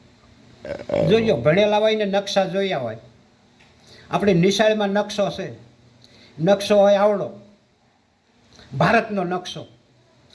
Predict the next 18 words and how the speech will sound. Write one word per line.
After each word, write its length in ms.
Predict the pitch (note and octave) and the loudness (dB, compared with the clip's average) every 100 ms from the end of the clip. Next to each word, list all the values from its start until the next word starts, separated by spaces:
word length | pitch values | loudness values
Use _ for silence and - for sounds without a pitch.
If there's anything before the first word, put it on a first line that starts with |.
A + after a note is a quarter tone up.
| - - | -20 -6
ઈ 100 | G3 | -4
ભારતનો 420 | E3 E3+ A3+ - A#3 | 2 2 0 -4 -4
નકશો 340 | A3 G#3+ A#3 | -4 -4 -2
આવડો 300 | G#3 A3 A3+ A3+ | 0 0 0 0
હોય 140 | B3+ | 0
ને 100 | A3+ | -2
એમાં 220 | A3 G3+ | -2 -2
આખા 440 | G#3+ G#3+ - A3+ A3+ | -2 -4 -2 0 0
ભારતમાં 580 | E3+ F3 A3 G#3+ A3 G#3+ G#3 | 0 0 -2 -2 -4 -4 -2
કેટલા 400 | G#3+ G#3+ A3 G#3 | -4 -2 -2 0
રાજ્યો 480 | F#3+ G#3 G3 G3 G#3 | 0 0 -2 -4 -2
છે 100 | G#3+ | -2
એમાં 220 | G#3 G3 | -2 -2
હમાડી 300 | G3 G#3 F#3 | -2 -2 -2
દીધા 240 | E3+ D3+ C#3+ | -4 -6 -6
હોય, 180 | B2+ - _ _ _ _ _ _ - - - - - | -6 -12 _ _ _ _ _ _ -20 -20 -20 -18 -6
પછી 280 | - G#3 G#3+ | 0 2 2
કેટલા 380 | G#3 A3 A3+ G#3 | 2 -2 2 0